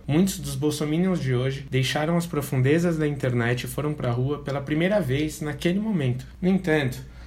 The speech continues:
reduzir junho à saída da direita mais raivosa do armário representa dois grandes problemas.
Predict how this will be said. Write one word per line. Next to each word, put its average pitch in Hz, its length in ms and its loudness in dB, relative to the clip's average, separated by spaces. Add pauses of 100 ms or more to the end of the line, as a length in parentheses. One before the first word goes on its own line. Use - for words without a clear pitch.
reduzir 147 520 0
junho 127 320 2
à 113 60 0
saída 135 400 0
da 165 140 0
direita 131 360 -2
mais 127 300 -2
raivosa 123 540 0
do 117 100 -4
armário 110 560 -2
representa 156 460 0
dois 180 240 2
grandes 151 320 0
problemas. 110 760 -4